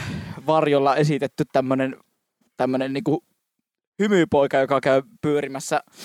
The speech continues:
lavalla ja, tota, hurmaamassa nai-, semmoisten, niinku, jotenkin pikkusen alaikäisten tai pikkusen liian yksinkertaisten naisten sydämiä. <laughs>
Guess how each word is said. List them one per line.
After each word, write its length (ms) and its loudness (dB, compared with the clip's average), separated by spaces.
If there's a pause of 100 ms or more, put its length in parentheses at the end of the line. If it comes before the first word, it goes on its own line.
(280)
lavalla 420 2
ja, 220 2 (160)
tota, 280 0 (960)
hurmaamassa 500 0
nai-, 400 -2
semmoisten, 400 -8
niinku, 240 -6 (720)
jotenkin 400 -2 (720)
pikkusen 480 0
alaikäisten 680 2
tai 220 4 (960)
pikkusen 440 -2
liian 200 2
yksinkertaisten 720 -2
naisten 340 2
sydämiä. 500 2
<laughs> 40 -14